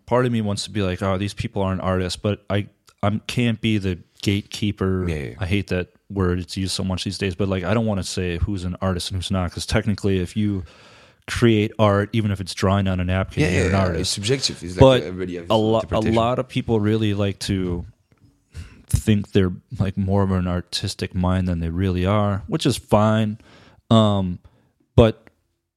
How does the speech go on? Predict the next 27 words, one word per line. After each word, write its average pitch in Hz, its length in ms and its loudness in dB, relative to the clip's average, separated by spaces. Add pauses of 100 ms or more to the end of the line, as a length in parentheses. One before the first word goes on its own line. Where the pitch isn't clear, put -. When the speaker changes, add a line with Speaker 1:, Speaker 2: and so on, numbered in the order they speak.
(140)
Speaker 1:
really, 127 300 8
it's 110 140 -4
an 117 80 2
important 107 440 0
part 120 120 4
of 117 60 2
the 98 40 -4 (100)
process, 107 500 2
and 101 80 2
I've, 95 160 0
I've, 107 160 -2 (1000)
you 120 100 8
know, 101 160 4
it's 98 120 -4
very 131 300 4
obvious 107 460 0
with - 200 -6
you. 92 380 0 (400)
You, 104 460 4
especially 110 880 0 (420)
since - 500 0
all 110 200 6
of 107 80 -2
your 98 100 2
records 98 420 -2
are 92 120 0
really 107 580 0